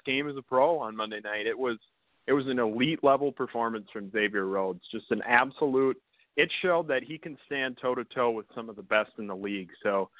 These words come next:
and, and the Vikings have a good secondary. I mean, you've got Harrison Smith in the back end, the best safety in the league. Uh, Andrew Sendejo's been playing a lot better this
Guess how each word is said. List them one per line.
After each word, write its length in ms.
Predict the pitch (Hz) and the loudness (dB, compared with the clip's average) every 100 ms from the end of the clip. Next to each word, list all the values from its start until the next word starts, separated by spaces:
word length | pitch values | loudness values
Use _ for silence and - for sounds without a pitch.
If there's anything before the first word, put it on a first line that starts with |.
| - - - - | -20 -20 -16 0
and, 160 | 123 151 | 2 4
and 160 | 151 | 4
the 60 | 160 | 4
Vikings 400 | 131 165 185 165 | 4 2 2 -4
have 160 | 170 120 | -4 -4
a 60 | |
good 260 | 104 123 131 - | -6 -6 -6 -4
secondary. 640 | 151 185 180 123 104 98 | -4 -4 -8 -6 -4 -4
I 40 | 98 | -6
mean, 160 | 107 | -10
you've 100 | 110 | -2
got 220 | 120 110 | 4 4
Harrison 480 | - 120 127 - 117 - | 4 2 2 0 -12 -8
Smith 200 | 123 127 - | -4 -4 -4
in 80 | |
the 80 | 113 | -4
back 340 | 101 104 107 - | 0 4 4 2
end, 180 | 131 131 | 0 0
the 100 | 117 | 2
best 240 | 107 104 - | 4 2 0
safety 380 | 120 110 - 110 | -2 -2 -4 -4
in 120 | 104 | -4
the 60 | 90 | -6
league. 560 | 95 117 135 147 151 - - - - - | 0 2 2 0 -6 -20 -20 -20 -20 -2
Uh, 100 | 101 104 | 2 4
Andrew 260 | 127 135 131 - | 4 2 -2 -4
Sendejo's 580 | 107 113 120 143 131 | 0 2 2 0 -4
been 200 | 120 113 | -8 -12
playing 240 | 107 120 110 | -8 -8 -6
a 80 | 98 | -6
lot 320 | 98 107 110 | -2 -2 -2
better 240 | 113 120 | -2 -4
this 160 | 127 | -8